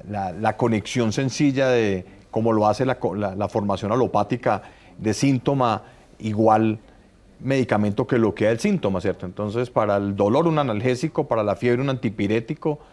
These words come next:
para el cólico un antiespasmódico, ¿cierto? Digamos que es una forma muy sencilla, digo, digo yo que es una forma de instrumentalizar de manera muy simple la práctica médica, ¿cierto?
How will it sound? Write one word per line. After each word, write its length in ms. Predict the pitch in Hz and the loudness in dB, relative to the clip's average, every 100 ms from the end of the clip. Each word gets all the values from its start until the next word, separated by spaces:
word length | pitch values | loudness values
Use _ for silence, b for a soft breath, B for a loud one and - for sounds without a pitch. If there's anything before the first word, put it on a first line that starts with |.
| b b - | b b -2
para 160 | 117 | 0
el 120 | 110 | 0
cólico 320 | - 117 135 131 | 0 0 0 0
un 60 | |
antiespasmódico, 840 | 120 120 113 104 98 151 185 104 101 | -2 -4 -4 -2 0 0 0 -2 -4
¿cierto? 280 | 104 104 - B | -2 -4 -6 B
Digamos 260 | B - 135 | B -6 -4
que 80 | 147 | -2
es 60 | |
una 180 | 143 143 | 0 0
forma 260 | 139 180 135 | 2 0 2
muy 180 | 135 127 | 0 -2
sencilla, 640 | 139 131 151 135 120 117 - B B B - - - | -2 0 0 2 2 -2 -6 B B B -20 -18 -6
digo, 320 | 113 113 131 - | -4 0 -2 -4
digo 260 | 113 110 | -4 0
yo 160 | 123 131 | 2 2
que 120 | - | 0
es 140 | 127 123 | -2 -2
una 260 | 131 127 | -4 -2
forma 400 | 123 131 127 131 | -2 -2 0 0
de 220 | 123 104 B B B | 2 0 B B B
instrumentalizar 1700 | - 127 - - 135 120 120 120 113 - 113 110 107 98 - 156 156 143 | -4 -4 -4 -2 2 4 2 2 0 0 0 2 0 0 2 4 4 0
de 120 | 131 | -2
manera 340 | 120 110 117 | 0 0 0
muy 200 | 135 139 | 0 -2
simple 800 | 131 - 175 147 120 - 123 120 b b b b b | -4 -2 0 2 0 -4 -4 -4 b b b b b
la 200 | - 104 | -2 0
práctica 540 | - 101 - 131 113 95 | 0 -2 -2 -6 -2 0
médica, 480 | 123 147 92 - - | 2 2 -2 -4 -8
¿cierto? 340 | 92 82 - | -6 -8 -12